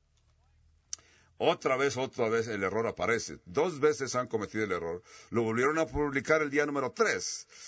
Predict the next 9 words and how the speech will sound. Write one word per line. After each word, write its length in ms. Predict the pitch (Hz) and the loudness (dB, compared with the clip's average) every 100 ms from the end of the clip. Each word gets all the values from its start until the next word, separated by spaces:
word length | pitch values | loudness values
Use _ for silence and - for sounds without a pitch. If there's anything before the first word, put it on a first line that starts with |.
| - - - _ | -18 -20 -20 _
El 220 | 117 117 | 0 0
periódico 500 | 120 135 180 185 156 | 0 0 2 0 0
anunció, 680 | 143 110 - 139 131 123 - _ _ _ _ | -2 -2 0 2 2 -2 -10 _ _ _ _
tratando 520 | - 117 110 147 160 143 | 0 0 2 2 2 0
de, 340 | 123 117 107 - _ _ _ - | 0 -2 -4 -12 _ _ _ -6
eh, 240 | 110 110 107 | -4 -2 -2
enderezar, 680 | 107 107 98 - 85 76 - - - _ _ _ _ - | 0 2 0 0 -2 -2 -12 -20 -20 _ _ _ _ -4
El 160 | 131 | -2
reverendo 680 | 131 131 131 190 208 196 190 | 0 2 2 0 0 -2 -2